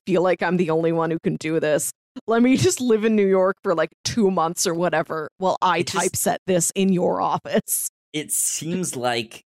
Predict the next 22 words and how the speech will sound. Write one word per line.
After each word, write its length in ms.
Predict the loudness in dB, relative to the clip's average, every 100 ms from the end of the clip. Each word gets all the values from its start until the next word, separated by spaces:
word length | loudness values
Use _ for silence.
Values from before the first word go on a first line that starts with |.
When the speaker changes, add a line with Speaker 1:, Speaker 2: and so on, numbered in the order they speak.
| _ -6
Speaker 2:
all 300 | -2 0 0
of 220 | -2 -4
the, 360 | -4 -2 -2 -2
like, 240 | -4 -4
strange 640 | -8 -8 -4 -2 -2 -2 -6
typesetting 920 | -6 -6 -6 -10 -6 -4 -4 -6 -6
would 380 | -4 -4 -8 -8
be 300 | -4 -2 -2
much 420 | -4 -4 -4 -6
more 200 | -4 -4
difficult 760 | -6 -8 -8 -8 -8 -6 -6 -10
to 160 | -10
explain 760 | -10 -8 -8 -8 -6 -4 -2 -4
to 180 | -6 -8
someone 680 | -4 -4 -2 -4 -4 -8 -14 _
how 460 | -14 -6 -2 -2
to 260 | -4 -8 -8
do 240 | -6 -4
it 140 | 0 2
Speaker 1:
Yeah. 280 | 2 0 0
Speaker 2:
like 200 | -2 -4
this, 300 | -6 -6